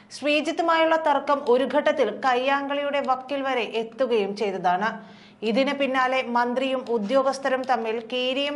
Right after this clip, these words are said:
പാമ്പും പോലെയാണെന്നാണ് ഉദ്യോഗസ്ഥർ തന്നെ പറയുന്നത്. ഇപ്പോഴിതാ എഴുപത്തിയൊൻപത് ഉദ്യോഗസ്ഥരെ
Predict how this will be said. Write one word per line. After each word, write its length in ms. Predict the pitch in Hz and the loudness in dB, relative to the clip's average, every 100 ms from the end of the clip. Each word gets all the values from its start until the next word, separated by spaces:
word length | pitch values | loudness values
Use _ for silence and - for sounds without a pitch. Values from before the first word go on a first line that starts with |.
| 277 | 0
പാമ്പും 340 | 262 254 269 269 | 0 2 -4 0
പോലെയാണെന്നാണ് 800 | 269 262 262 254 247 240 208 190 180 208 | 2 2 4 2 0 0 0 0 -2 -4
ഉദ്യോഗസ്ഥർ 520 | 202 247 247 247 240 208 | 0 0 0 0 -2 0
തന്നെ 180 | 180 185 196 | -2 -2 2
പറയുന്നത്. 520 | 185 170 175 180 220 226 - - - 262 | 2 2 -2 0 0 0 -10 -20 -10 -8
ഇപ്പോഴിതാ 440 | 262 302 294 254 277 - - 226 254 | 2 4 4 2 2 -2 -6 2 2
എഴുപത്തിയൊൻപത് 840 | 269 254 320 320 320 311 302 302 302 262 | 4 2 2 2 2 2 0 0 0 -2
ഉദ്യോഗസ്ഥരെ 640 | 220 285 285 277 277 277 | 0 2 2 -2 -2 -2